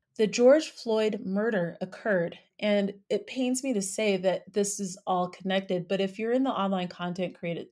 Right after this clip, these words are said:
creation space and you're a person of color, you know that this is the case, especially if you were positioned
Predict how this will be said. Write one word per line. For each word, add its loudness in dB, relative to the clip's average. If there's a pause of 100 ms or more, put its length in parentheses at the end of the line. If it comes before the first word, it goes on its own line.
creation -6
space -2 (320)
and 0
you're 0
a -14
person -4
of -8
color, 0
you -2
know 2 (100)
that -2
this -2
is -4
the -4
case, -8 (280)
especially 0
if -4
you 0
were 0
positioned -4